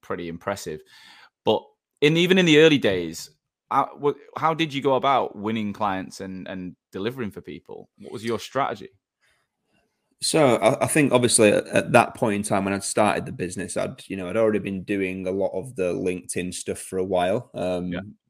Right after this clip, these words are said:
Speaker 2: very unstructured. I didn't really know how or why things worked or why things didn't, but I'd kind of built up a good reputation for myself with that. Um,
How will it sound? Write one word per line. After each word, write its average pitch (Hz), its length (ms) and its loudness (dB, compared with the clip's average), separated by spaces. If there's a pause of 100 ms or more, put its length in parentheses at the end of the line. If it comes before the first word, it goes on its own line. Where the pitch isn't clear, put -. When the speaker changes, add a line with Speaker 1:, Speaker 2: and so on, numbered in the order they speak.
Speaker 2:
very 104 360 2
unstructured. 95 720 -8
I 90 80 -4
didn't 95 180 -4
really 92 180 -6
know 92 200 -4
how 95 200 -4
or 90 200 0
why 92 240 0
things 95 320 -8
worked 95 380 -2
or 92 120 -4
why 90 220 -4
things 90 300 -10
didn't, 98 480 -4
but 92 200 -2 (240)
I'd 107 120 -10
kind 131 160 0
of 107 140 -4
built 107 180 2
up 90 140 -8
a 101 60 -6
good 101 240 -6
reputation 101 720 -4
for - 160 -12
myself 90 540 -6
with 98 280 -4
that. 85 240 -6 (180)
Um, 90 460 -6